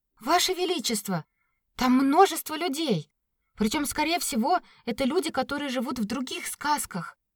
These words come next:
Я не смогу разбудить сказки где-то там, если их герои стоят здесь». Катерина старалась говорить как можно понятнее и спокойнее.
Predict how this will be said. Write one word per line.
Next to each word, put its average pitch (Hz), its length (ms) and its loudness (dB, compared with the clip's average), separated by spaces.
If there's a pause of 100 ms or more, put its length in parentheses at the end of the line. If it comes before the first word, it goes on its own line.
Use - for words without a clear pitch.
(360)
Я 240 160 4
не 294 100 0
смогу 285 340 2
разбудить 262 480 0
сказки 320 380 4
где-то 214 400 0
там, 320 240 2
если 254 400 0
их 208 60 -6
герои 233 420 2
стоят 208 500 0
здесь». 233 560 -6 (440)
Катерина 240 460 0
старалась 254 480 -2
говорить 240 380 -2
как 214 180 -6
можно 220 420 4 (160)
понятнее 208 680 4
и - 20 2
спокойнее. 202 880 2